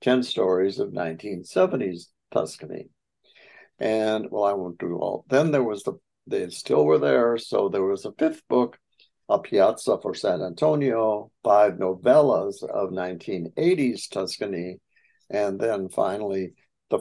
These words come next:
flag, uh, The Fearless Flag Thrower of Lucca, nine stories of nineteen nineties Tuscany,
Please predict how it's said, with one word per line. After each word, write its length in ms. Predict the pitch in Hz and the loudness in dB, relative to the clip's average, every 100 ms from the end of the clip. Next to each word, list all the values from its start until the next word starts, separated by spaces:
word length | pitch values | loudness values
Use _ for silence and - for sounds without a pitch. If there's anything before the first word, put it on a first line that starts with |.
| - | 2
flag, 420 | 107 110 107 104 _ - _ - | 4 6 4 0 _ -20 _ 0
uh, 380 | 101 95 87 85 _ _ _ - | 2 2 -2 -6 _ _ _ -4
The 100 | 120 - | -4 -2
Fearless 540 | 143 139 117 113 - | -2 0 0 -2 -4
Flag 400 | - 98 98 95 | -2 0 2 0
Thrower 400 | - 117 95 95 | -2 0 2 0
of 140 | 90 87 | -2 0
Lucca, 680 | 143 127 - - 110 107 - _ | 0 0 -4 -2 2 0 -2 _
nine 380 | 90 98 107 101 | -6 -2 -2 -4
stories 640 | - 101 92 95 92 85 | -4 0 2 0 -2 -6
of 140 | 98 - | -8 -6
nineteen 500 | 92 92 92 90 90 | -6 -8 -10 -10 -8
nineties 680 | 113 123 107 - - - - | -6 -6 -8 -12 -16 -18 -14
Tuscany, 600 | - 98 - 90 90 | -8 -8 -6 -8 -8